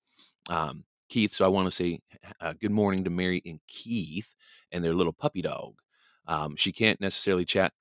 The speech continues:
in the, um, in the chat because I believe, if I recall correctly, when I talked to her at a, at an assembly meeting, she doesn't do the app on the phone. She does it on desktop, and the desktop's very limited. That's why I think Kirk Pendergrass, when I tried having him on as a guest, I couldn't add him as a co-host because when you're on the desktop,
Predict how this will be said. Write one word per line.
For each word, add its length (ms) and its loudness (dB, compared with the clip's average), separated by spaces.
in 200 0
the, 300 0
um, 420 -4
in 120 0
the 160 2
chat 380 4
because 500 0
I 40 -4
believe, 440 0
if 140 -8
I 60 0
recall 340 -2
correctly, 280 -8
when 100 -6
I 80 -6
talked 320 -4
to 60 -2
her 60 2
at 80 -4
a, 440 -6
at 100 -4
an 140 -6
assembly 340 2
meeting, 320 -2
she 140 -4
doesn't 240 6
do 100 0
the 160 0
app 240 2
on 100 -4
the 60 -12
phone. 380 0
She 160 -8
does 180 0
it 60 2
on 120 -2
desktop, 500 2
and 120 -12
the 80 2
desktop's 480 8
very 180 6
limited. 380 4
That's 240 4
why 100 6
I 60 4
think 240 -6
Kirk 300 0
Pendergrass, 500 0
when 80 -4
I 40 -2
tried 220 0
having 260 -2
him 160 0
on 160 0
as 120 -4
a 40 -4
guest, 320 0
I 60 -4
couldn't 320 -2
add 240 2
him 140 -6
as 100 -10
a 60 -12
co-host 580 0
because 380 -2
when 100 0
you're 140 4
on 80 4
the 40 4
desktop, 540 2